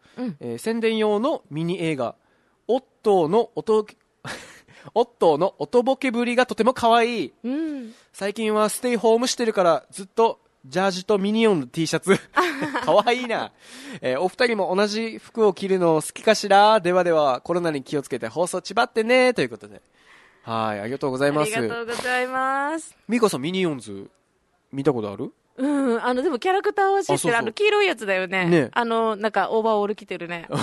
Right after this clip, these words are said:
Speaker 2: <laughs> そう、オーバーオール着てるね。
Speaker 1: うん、かわいい。
Speaker 2: 自分も見たことはないんだけど、めちゃくちゃでも人気だよね。
Speaker 1: うん、なんか結構グッズ持ってる人も多いしね。
Speaker 2: うん。ジャージとミニオンでTシャツらしいですよ、加トちゃんさん。
Speaker 1: <laughs> いいね。
Speaker 2: お家にいるときね。
Speaker 1: <laughs> かわい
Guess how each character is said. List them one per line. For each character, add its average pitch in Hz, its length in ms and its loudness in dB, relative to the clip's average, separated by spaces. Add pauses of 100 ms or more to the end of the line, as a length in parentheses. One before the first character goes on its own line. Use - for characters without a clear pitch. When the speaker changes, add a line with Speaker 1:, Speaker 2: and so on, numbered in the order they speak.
(140)
Speaker 2:
<laughs> - 360 -8
そ - 80 -6
う、 - 60 -10
オ 139 80 6
ー - 20 2
バ 139 100 6
ー - 20 6
オ 127 40 4
ー 131 40 0
ル 139 60 -6
着 - 80 -12
て 110 100 -8
る 101 80 -12
ね。 113 100 -6
Speaker 1:
う 240 380 -2
ん、 - 20 -14
か 262 140 -4
わ 254 180 0
い 226 320 -2
い。 - 60 -12
Speaker 2:
自 185 160 -12
分 254 180 -4
も 247 220 -6
見 208 180 -8
た 349 100 -12
こ 285 120 -2
と 180 100 2
は 151 100 4
な 147 80 2
い 151 60 0
ん 156 40 -4
だ 139 80 -2
け 120 80 -4
ど、 110 200 -6 (220)
め 214 220 2
ち 349 100 -4
ゃ 320 40 -4
く - 60 -12
ち - 80 -6
ゃ 320 60 0
で 277 80 2
も 180 100 -2
人 185 220 -2
気 190 80 -4
だ 165 80 2
よ 113 100 0
ね。 110 80 -4
Speaker 1:
う 226 520 2
ん、 - 40 -10
な 320 80 -2
ん 302 40 -10
か 311 80 -4
結 370 160 -6
構 269 120 -6
グ 311 120 -6
ッ - 60 -6
ズ 339 100 -6
持 330 100 -4
っ - 40 -10
て 320 100 -8
る 294 80 -2
人 240 120 -6
も 220 120 -4
多 240 60 -4
い 220 60 -10
し 202 140 -12
ね。 190 260 -6 (100)
Speaker 2:
う - 40 -18
ん。 110 500 -10 (180)
ジ 131 120 -6
ャ 185 60 2
ー - 20 2
ジ 175 160 -6
と 175 100 2
ミ 170 140 0
ニ 233 100 4
オ 185 80 4
ン 139 60 -2
で 120 100 -6
T 156 220 -4
シ 156 100 -4
ャ - 20 -8
ツ 160 140 -8
ら 151 80 -2
し 160 60 -6
い 208 80 -6
で 302 60 0
す - 20 0
よ、 - 60 -4
加 285 120 -2
ト 240 80 -2
ち - 80 -4
ゃ 302 60 -6
ん 269 60 -10
さ 277 120 -12
ん。 233 80 -10 (340)
Speaker 1:
<laughs> 392 380 -6 (100)
い 320 120 0
い - 20 -8
ね。 214 240 -4 (220)
Speaker 2:
お 151 140 4
家 160 200 -4
に 156 80 2
い - 40 4
る - 140 4
と 131 120 -4
き 127 120 -8
ね。 110 200 -4 (100)
Speaker 1:
<laughs> - 100 -18
か 277 80 -12
わ 226 140 -10
い 214 100 -14